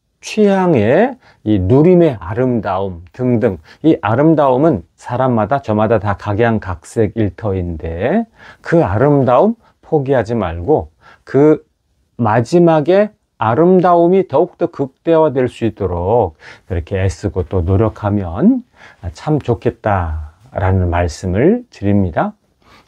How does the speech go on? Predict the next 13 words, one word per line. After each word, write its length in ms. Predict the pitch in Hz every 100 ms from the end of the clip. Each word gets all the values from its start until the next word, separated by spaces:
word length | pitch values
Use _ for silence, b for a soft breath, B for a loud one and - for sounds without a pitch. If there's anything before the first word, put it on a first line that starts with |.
| -
그래서 300 | 143 147 143
저도, 500 | 131 127 170 101 - B B B B B
어, 460 | 95 87 90 - -
노을이, 640 | - 113 139 208 214 185 87 _ _ _ _ _ _ -
어, 60 | 98 90 87 - - - - _
참 300 | - 147 117 -
감동적으로 920 | - 110 117 135 160 156 135 127 135
늘 240 | 101 131 131
다가오는데요. 880 | - 95 113 101 95 87 87 87 92 _ _
바로 200 | 90 90
제 200 | - 101
인생의 600 | 101 101 98 110 147 87 b b b
마지막도, 1040 | - 78 95 123 131 - 92 87 147 254